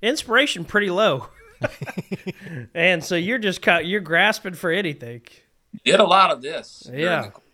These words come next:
Speaker 2: gotta tell you that.
Speaker 1: We did it. We did a lot of that. We did a lot of Call of Duty. There was a big Call of Duty vibe going on there.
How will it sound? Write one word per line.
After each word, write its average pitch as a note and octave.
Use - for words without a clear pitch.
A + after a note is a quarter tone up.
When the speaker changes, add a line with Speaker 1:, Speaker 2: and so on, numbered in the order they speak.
Speaker 2:
gotta B2
tell B2
you -
that. A2
Speaker 1:
We F3+
did G#3
it. C3
We D#3+
did G3+
a D#3
lot E3+
of F3
that. F#3
We D#3
did F3
a D#3+
lot D#3
of C#3
Call E3+
of C#3+
Duty. C#3+
There C3+
was C#3
a C3+
big C#3
Call D3+
of C#3+
Duty C3+
vibe A2+
going A#2+
on A2+
there. A2